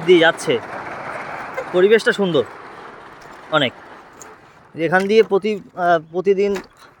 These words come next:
শয়ে শয়ে হাজারে হাজারে মানুষ যাতায়াত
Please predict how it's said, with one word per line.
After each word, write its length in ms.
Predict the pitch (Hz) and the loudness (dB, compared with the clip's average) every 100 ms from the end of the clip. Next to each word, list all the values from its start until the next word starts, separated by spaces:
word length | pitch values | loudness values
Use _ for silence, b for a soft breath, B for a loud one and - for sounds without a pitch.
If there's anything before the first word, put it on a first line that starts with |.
| _ _ - | _ _ -20
শয়ে 300 | - 180 190 | 2 4 4
শয়ে 240 | - 190 | 4 4
হাজারে 260 | 165 165 180 | 4 4 4
হাজারে 400 | 180 175 180 185 - - - _ _ _ _ _ - | 6 4 4 2 0 -12 -20 _ _ _ _ _ -4
মানুষ 220 | 151 165 | 0 4
যাতায়াত 320 | 160 160 175 | 4 4 2